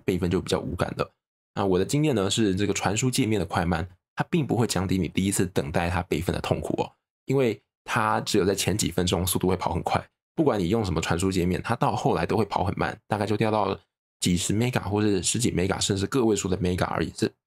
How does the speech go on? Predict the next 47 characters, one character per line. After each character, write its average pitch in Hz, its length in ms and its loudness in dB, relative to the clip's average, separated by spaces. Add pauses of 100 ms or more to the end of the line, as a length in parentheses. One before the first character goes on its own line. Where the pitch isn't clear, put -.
哦， 98 100 -4
就 98 140 -2
是 98 80 0
非 92 140 2
常 80 120 -2
慢 73 160 -2
了。 - 120 -10 (380)
Time 135 280 0
Machine 90 220 2
建 98 160 2
好 85 120 -6
之 - 140 -2
后， 90 180 0
其 - 160 -4
实 - 120 0
就 87 140 2
很 82 200 -2
方 87 200 0
便 85 160 0
了。 - 160 -4 (200)
除 - 140 2
了 107 80 2
前 110 160 -2
面 127 140 0
讲 95 140 0
的 92 60 0
版 92 200 -2
本 117 160 0
控 101 180 0
制 95 100 0
的 80 100 0
功 98 180 -2
能， 87 200 -2 (400)
因 151 140 0
为 156 120 2
呢， 95 120 2
它 95 160 0
也 104 80 4
没 87 120 2
有 92 140 0
额 82 100 -2
外 95 180 0
的 82 180 2
打 - 180 -6
包 90 180 0
压 87 180 0
缩， 87 260 0